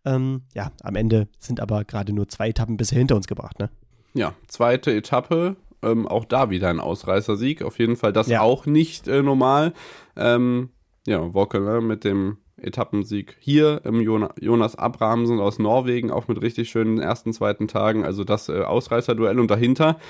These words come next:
Speaker 2: ging's ja dann nicht irgendwie relativ flach rein ins Etappenziel nach Bologna von Cesenatico aus, wo gestartet wurde. Übrigens auch sagenumwobener Ort rund um,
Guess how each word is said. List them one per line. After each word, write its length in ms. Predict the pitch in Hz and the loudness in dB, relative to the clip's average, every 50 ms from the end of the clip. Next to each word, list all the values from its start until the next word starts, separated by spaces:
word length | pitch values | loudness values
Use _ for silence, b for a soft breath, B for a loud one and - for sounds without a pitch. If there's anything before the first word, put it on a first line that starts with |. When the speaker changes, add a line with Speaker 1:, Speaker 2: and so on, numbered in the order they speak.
| B B B B - | B B B B 0
Speaker 2:
ging's 280 | 135 135 139 143 139 | 2 2 2 2 2
ja 200 | - 127 123 123 | 2 4 4 4
dann 280 | 120 123 123 123 120 - | 4 4 2 0 0 -2
nicht 340 | - - 98 135 143 143 - | -4 -2 0 0 2 2 2
irgendwie 400 | - 127 127 131 131 - 127 123 | 2 4 4 2 2 2 0 2
relativ 460 | 117 120 117 113 113 - 123 117 - | 4 4 2 2 0 -2 -6 -6 -4
flach 340 | - 131 123 123 - - - - | 0 0 2 2 0 -4 -10 -14
rein 440 | 101 101 101 101 101 101 95 98 90 | -4 0 2 4 4 4 2 0 -2
ins 360 | - - 90 107 107 101 - | -2 -2 0 0 0 0 -2
Etappenziel 920 | - 92 - - 110 - 107 110 107 - - 110 110 113 113 117 117 95 78 | -6 -8 -6 -6 -4 -2 -2 -2 -2 -2 -2 0 2 2 2 2 2 0 -2
nach 240 | 110 110 98 98 - | -2 0 0 -2 0
Bologna 720 | - 110 107 101 101 104 107 120 123 123 127 127 139 131 - | 2 2 4 4 4 2 2 0 0 -2 -2 -2 -4 -6 -4
von 220 | - - 113 107 | -2 0 0 2
Cesenatico 800 | - 131 117 107 113 101 98 98 120 - 131 117 - - 120 - | 2 2 2 2 2 2 2 -2 -2 -4 -6 -6 -2 -2 0 2
aus, 240 | 82 113 117 - - | 2 2 0 0 -2
wo 80 | 104 | -4
gestartet 480 | 98 101 - - 101 101 113 110 - - | -4 -4 -2 -2 -2 -2 -2 -4 -4 0
wurde. 200 | 110 107 104 107 | 0 2 2 0
Übrigens 440 | 78 - - - - 95 98 101 - | -2 -2 -4 -4 -4 -2 -2 -2 -4
auch 160 | - 87 - | -6 -6 -6
sagenumwobener 1040 | - - 85 78 82 95 107 92 90 92 104 104 110 107 110 98 95 92 85 - - | -4 -2 0 0 0 0 0 -2 -4 -2 0 0 0 2 2 0 0 -2 -2 -4 -2
Ort 320 | 78 95 98 98 - - | 0 0 0 0 0 0
rund 240 | 101 101 101 101 - | 0 0 0 -2 -4
um, 280 | - 80 90 90 95 | -4 -4 -4 -4 -4